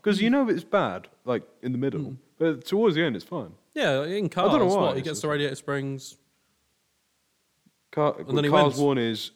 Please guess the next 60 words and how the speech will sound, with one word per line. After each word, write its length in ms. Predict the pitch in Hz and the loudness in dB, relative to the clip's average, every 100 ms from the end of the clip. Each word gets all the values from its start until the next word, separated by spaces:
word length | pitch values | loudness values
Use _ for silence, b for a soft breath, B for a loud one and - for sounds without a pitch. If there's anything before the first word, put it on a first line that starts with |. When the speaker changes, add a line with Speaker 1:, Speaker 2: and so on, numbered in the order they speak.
| - | -12
Speaker 1:
he 100 | 113 | -4
goes, 520 | 120 113 110 107 - | -2 -2 -4 -10 -16
he 140 | 120 120 | -6 -6
accidentally 480 | 113 - 110 117 113 | -6 -8 -8 -6 -6
ends 200 | 110 110 | -8 -10
up 80 | - | -8
Radiator 400 | 107 104 95 78 | -6 -4 -6 -8
Springs 420 | - 107 90 92 | -12 -12 -10 -2
Speaker 2:
Yeah, 240 | 143 135 | 2 2
'cause 200 | 127 107 | 0 -4
he, 20 | |
Speaker 1:
after 240 | 131 139 143 | -2 0 2
Speaker 2:
he 80 | 139 | -2
Speaker 1:
a 40 | |
Speaker 2:
falls 260 | 107 - 139 | -4 -2 2
out 20 | |
the 40 | 131 | 2
Speaker 1:
freeway 140 | 120 | 2
Speaker 2:
back 140 | 110 131 | 0 0
of 20 | |
Speaker 1:
tie. 240 | 117 135 | 0 0
Speaker 2:
Mac, 140 | 98 - | -4 -10
doesn't 180 | 131 127 | -12 -10
he? 60 | |
Yeah. 160 | 131 123 | -10 -8
Speaker 1:
Yeah, 140 | 104 | -8
falls 240 | 98 131 123 | -6 -4 0
Speaker 2:
And 20 | |
Speaker 1:
out 40 | 127 | 2
the 40 | |
Speaker 2:
there's 80 | 139 | 2
Speaker 1:
back 60 | 160 | 2
Speaker 2:
that 80 | |
Speaker 1:
of 40 | 143 | 2
Speaker 2:
really 180 | 147 143 | 0 0
Speaker 1:
Mac. 80 | - | -2
Speaker 2:
cool 120 | 139 | -4
shot 240 | - 139 | -4 -6
of 120 | 127 | -6
those, 180 | 123 117 | -8 -10
like, 100 | 120 | -10
lighty 320 | 123 123 123 | -8 -8 -6
up 140 | 127 - | -8 -6
cars 320 | 151 139 131 | 0 0 2
<laughs> 80 | 160 | 0
going 160 | 175 147 | 2 0
up 80 | 147 | 0
behind 380 | 160 143 139 147 | 0 0 -4 -2
Mac, 360 | 165 147 - 151 | -2 -2 -6 -4
going, 220 | 151 143 | -2 2
like, 140 | 139 | 0
Speaker 1:
Absolute 260 | 135 139 135 | 0 -2 -2
Speaker 2:
<laughs> 160 | - | 2
harassing 520 | 190 131 170 - - 113 | 4 4 4 2 0 0
Speaker 1:
gangsters 40 | |
Speaker 2:
him. 80 | - | -2
Speaker 1:
of 80 | 143 | 0
cars, 360 | - 214 196 | 4 6 6
Speaker 2:
<laughs> 340 | 254 226 214 - | 2 2 -2 -4
Speaker 1:
yeah. 160 | - | -2